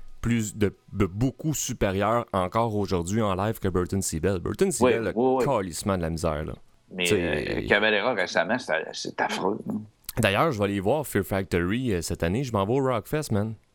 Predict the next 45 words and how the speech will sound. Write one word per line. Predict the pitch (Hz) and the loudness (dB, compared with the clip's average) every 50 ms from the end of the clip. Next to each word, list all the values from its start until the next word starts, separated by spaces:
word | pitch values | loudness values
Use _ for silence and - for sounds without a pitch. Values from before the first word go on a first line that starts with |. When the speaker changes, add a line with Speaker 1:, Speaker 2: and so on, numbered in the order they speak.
| _ - | _ -2
Speaker 1:
Bon, | 101 95 95 90 90 | 2 2 4 4 2
le | 95 92 92 | 2 0 0
samedi, | - 135 123 117 110 104 139 151 | 0 0 0 0 0 0 -2 -2
je | 127 | 0
vais | 110 104 95 | 0 0 0
être | - | -2
là. | 107 113 113 - - _ _ _ _ _ _ | -4 -6 -6 -8 -16 _ _ _ _ _ _
Speaker 2:
Ouais, | - 113 135 143 | 0 2 2 4
t'as | 143 131 | 4 4
eu | 135 139 | 4 4
des | 139 139 | 2 0
billets ? | 120 123 151 190 208 - - - _ - | 2 2 2 2 2 0 -6 -14 _ -6
Speaker 1:
Ouais, | - 123 117 117 123 - - | -2 0 2 2 2 0 0
ouais, | 120 117 - - | -2 -4 -2 -2
ouais. | 110 107 - - - - - - - - - - 107 | -2 -2 -2 -6 -12 -20 -20 -20 -20 -18 -6 -2 0
On | 107 107 | 2 2
a | |
eu | 107 120 131 | 2 2 2
nos | 135 120 110 | 0 0 0
accréditations | 120 110 - 120 120 110 - - 135 120 113 - 127 127 | 0 0 0 -2 -2 -2 0 0 2 2 2 2 0 0
médias, | 123 120 107 95 101 120 135 143 | 0 0 0 2 2 2 2 0
fait | - 113 - | -2 -2 0
que | 104 | 2
moi | 107 113 | 0 0
puis | - 117 | 0 0
Bruno, | 104 104 104 107 113 123 | 0 0 2 2 2 2
on | 123 117 | 2 0
s'en | 98 - 110 107 | 0 0 -2 0
va | 98 101 101 | 0 2 2
là, | 101 110 113 | 2 2 0
man, | 113 113 110 110 | 0 0 0 0
le | 101 90 | 0 0
samedi. | 85 - - 107 104 98 92 92 98 110 117 - - - - - - - - - | 0 0 0 0 0 0 -2 -2 -2 -4 -4 -6 -10 -20 -20 -20 -20 -20 -10 -2
On | - 98 98 | 0 2 2
va | 95 104 110 101 | 4 4 2 2
être | 98 - | 0 0
là. | 101 107 120 | 0 0 0
Fait | 120 - 95 | -2 -4 -6
que | - | -6
si | - - 101 | -6 -2 0
jamais, | 107 110 113 135 147 | 0 2 2 0 0
là, | 147 139 131 | 0 0 -2
vous | 120 107 98 101 | -2 -2 0 0
avez, | 95 92 98 110 117 113 107 104 | 0 0 0 -2 0 0 0 0
euh... | 101 95 90 87 87 85 | 0 0 0 -2 -2 -4